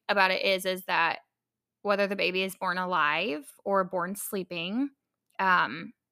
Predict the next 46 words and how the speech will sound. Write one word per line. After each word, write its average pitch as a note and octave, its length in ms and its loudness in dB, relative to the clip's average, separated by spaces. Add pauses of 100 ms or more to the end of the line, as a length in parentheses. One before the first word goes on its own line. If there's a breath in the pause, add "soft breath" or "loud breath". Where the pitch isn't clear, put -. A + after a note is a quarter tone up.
(160)
our B3 180 6
care A#3 420 2
afterwards B3 560 0
is G#3+ 160 -10 (140)
pretty C4 280 -2
much, A#3 460 -2 (120)
pretty C4+ 140 -4
much C#4 140 -2
the B3+ 60 -8
same. A3 420 -2
You G#3 80 -6
know, G3 80 -4
they G3 100 -4
still - 180 -8
get B3 120 -6
a B3 60 -6
bath, G3 540 4
they G3+ 120 -12
still G3+ 240 -6
get A#3+ 180 -6
dressed, G3+ 440 2 (100)
they F3+ 100 -10
still G3+ 220 -8
get A3+ 120 -8
pictures, F#3+ 580 -4
they G3 100 -10
get - 140 -12
footprints. F#3+ 760 -6
Um, F3+ 420 0 (1600 soft breath)
does A#3+ 200 2
that C#4+ 180 8
mean A3+ 160 -2
that G#3+ 120 0
it's G#3 140 -4
a G3+ 60 -6
different F#3+ 280 -4
journey F3+ 220 -2
for F3 140 -10
that - 160 -2
mom? F3 200 0
Absolutely. - 640 -4 (680)
Does A3+ 280 4
that C4 180 8
mean G3+ 480 0
that F#3 280 0
we F#3+ 920 -2